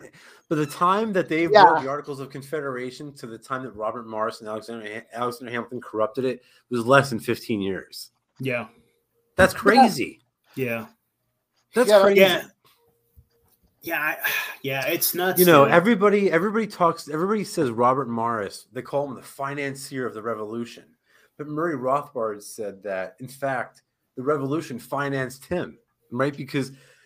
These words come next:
Speaker 1: you know, he was, he was telling everybody, "Oh, I got money, you know, we're gonna fight the British, I got money, this and that." But guess who was making all the money off these, off these dead soldiers, these dead militiamen? And, you know,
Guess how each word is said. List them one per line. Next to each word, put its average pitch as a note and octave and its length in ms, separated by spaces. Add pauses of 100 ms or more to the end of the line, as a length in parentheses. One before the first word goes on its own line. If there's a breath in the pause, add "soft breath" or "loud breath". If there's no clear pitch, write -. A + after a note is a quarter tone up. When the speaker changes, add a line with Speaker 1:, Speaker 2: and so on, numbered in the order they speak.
(160 soft breath)
Speaker 1:
you D#3+ 100
know, C#3 140
he F#3 340
was, E3 640
he D3 120
was G3+ 200
telling D#3+ 240
everybody, A2 240
"Oh, C3 120
I E3+ 100
got A#3 180
money, D3 300
you G#2+ 120
know, A#2 120
we're D3 140
gonna F#3 180
fight D3 300
the G#2+ 60
British, D#3 280
I B2+ 80
got A2+ 160
money, D#3+ 240
this B2+ 220
and C#3 100
that." D#3+ 180 (580 soft breath)
But D#3+ 180
guess G#3 180
who C4 80
was G#3 180
making G3+ 220
all E3+ 160
the D3+ 60
money D3 380
off B2 260
these, B2 220
off C#3 180
these C3+ 180
dead C#3+ 260
soldiers, - 600
these B2 140
dead C#3+ 220
militiamen? D3+ 520 (240)
And, A#2+ 240
you G#3 80
know, D3 220